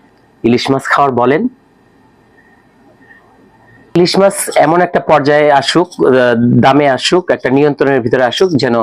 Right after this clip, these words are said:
আমাদের দেশের জনগণ সবাই খেতে পারে কম বেশি,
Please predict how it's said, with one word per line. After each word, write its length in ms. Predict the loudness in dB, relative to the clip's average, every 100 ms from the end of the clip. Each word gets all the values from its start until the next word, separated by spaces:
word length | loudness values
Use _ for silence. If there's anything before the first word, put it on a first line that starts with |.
| -4 -10 -4
আমাদের 540 | -2 0 2 2 2
দেশের 320 | 0 0 -2
জনগণ 420 | 0 -2 0 -2 -2
সবাই 480 | -2 -2 0 0
খেতে 260 | 0 -2 -4
পারে 260 | -2 -2 -2
কম 300 | -2 0 2
বেশি, 400 | 0 0 -2